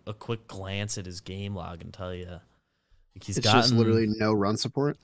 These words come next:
Speaker 1: Like, his first
Speaker 2: Getting
Speaker 1: start of the year,
Speaker 2: ground?
Speaker 1: which none of the Yankees took seriously, and he's only not cleared the fifth one other time since
Speaker 2: <laughs>
Speaker 1: then.
Speaker 2: That's so crazy.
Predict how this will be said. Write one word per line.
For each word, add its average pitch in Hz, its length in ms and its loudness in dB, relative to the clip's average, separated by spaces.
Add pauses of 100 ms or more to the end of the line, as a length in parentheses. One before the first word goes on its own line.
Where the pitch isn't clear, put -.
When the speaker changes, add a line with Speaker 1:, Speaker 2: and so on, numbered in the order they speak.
(240)
Speaker 1:
Like, 117 140 0
his 120 140 2
first 135 240 6
Speaker 2:
Getting 123 40 6
Speaker 1:
start 139 180 10
of 131 60 6
the 127 60 6
year, 120 80 6
Speaker 2:
ground? 113 100 6
Speaker 1:
which 113 220 2
none 110 180 4
of 107 80 2
the 107 80 2
Yankees 104 440 0
took - 200 -4
seriously, 101 800 0
and 104 100 0
he's 101 120 0
only 107 360 2
not 101 320 2
cleared 101 300 -2
the 101 80 -4
fifth - 540 -4 (1000)
one 101 440 2
other 101 260 2
time 98 400 0
since 95 340 -4
Speaker 2:
<laughs> - 20 -10
Speaker 1:
then. 110 260 2
Speaker 2:
That's 117 140 -2
so - 280 -2 (140)
crazy. - 400 -10